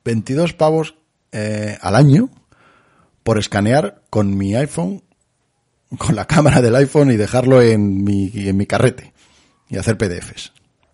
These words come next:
No, no tiene ningún sentido. Y el miedo que me da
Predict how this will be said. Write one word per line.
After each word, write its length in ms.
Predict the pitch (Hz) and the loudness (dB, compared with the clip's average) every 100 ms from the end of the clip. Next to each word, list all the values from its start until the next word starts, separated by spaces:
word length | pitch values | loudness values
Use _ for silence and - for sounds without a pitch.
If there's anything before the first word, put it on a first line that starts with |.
| _ _ _ _ _ _ _ | _ _ _ _ _ _ _
No, 120 | 90 - | -14 -8
no 160 | 90 | -6
tiene 200 | 90 147 | 2 2
ningún 220 | 113 104 110 | 4 2 -2
sentido. 460 | 95 98 127 - _ _ _ _ _ - _ _ _ _ | -4 -6 -8 -12 _ _ _ _ _ -20 _ _ _ _
Y 80 | - | -10
el 80 | 87 | -4
miedo 200 | 113 139 | 0 2
que 100 | 147 | 4
me 80 | 143 | 4
da 240 | 143 | 2